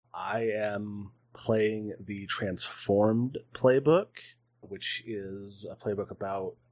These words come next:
being transformed into something that you were not and kinda dealing with it. Usually it represents, like, the Hulk or, like, um, Cyborg in some ways, like, Cy-, like Teen Titans Cyborg.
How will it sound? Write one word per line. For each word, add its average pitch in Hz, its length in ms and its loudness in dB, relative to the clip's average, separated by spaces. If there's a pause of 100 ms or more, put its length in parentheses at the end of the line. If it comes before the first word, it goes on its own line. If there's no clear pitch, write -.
(320)
being 123 640 2
transformed 113 640 6
into 104 160 -2
something 107 260 0
that 101 120 -2
you 98 140 -8
were 92 200 -2
not 135 420 6 (640)
and 95 180 -4
kinda 90 180 -4
dealing 123 380 2
with 131 180 4
it. 139 280 6 (560)
Usually 123 840 2
it 113 460 -6
represents, 107 540 -4
like, 98 200 -8
the 95 120 -4
Hulk 120 640 6 (680)
or, 95 920 -8
like, 90 560 -12 (360)
um, 87 600 -16 (360)
Cyborg 127 880 4 (280)
in 123 100 -2
some 127 300 4
ways, 131 520 2 (300)
like, 113 120 -6
Cy-, 117 140 4
like 107 280 -2
Teen - 160 -8
Titans 101 300 -4
Cyborg. 117 400 6